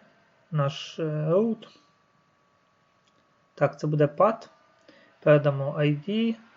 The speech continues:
але I D нам, по суті, не потрібно. Ми будемо ідентифікувати користувача по токену. І тому просто update профіль, назву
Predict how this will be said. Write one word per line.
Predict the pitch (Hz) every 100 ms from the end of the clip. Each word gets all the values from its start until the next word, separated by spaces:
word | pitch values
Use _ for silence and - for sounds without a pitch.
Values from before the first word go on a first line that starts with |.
| _ _ _ _ _ _ _ _ _ -
але | 156 143 143
I | 143 143
D | 151 139
нам, | 135 127 - - -
по | 151
суті, | 151 147 - 123
не | 147
потрібно. | 139 151 233 220 175
Ми |
будемо | 151 151 151 156
ідентифікувати | 147 151 - 151 151 147 143 147 151 - -
користувача | - 151 151 - 147 143 156 143
по | - 151 143 131 - _ _ _ _ _ _ _ _ _ _ _ _ _ _ _ - _ _ _
токену. | - 170 233 240 262 - _ _ _ _ _ _ _ _ _ _ _ _ _
І | 220 240
тому | 220 165 170 185 156
просто | 170 165 - 151 156
update | 147 156 151 151 - -
профіль, | - 185 185 147 131 - - _ _ _ _ 156
назву | 147 139 135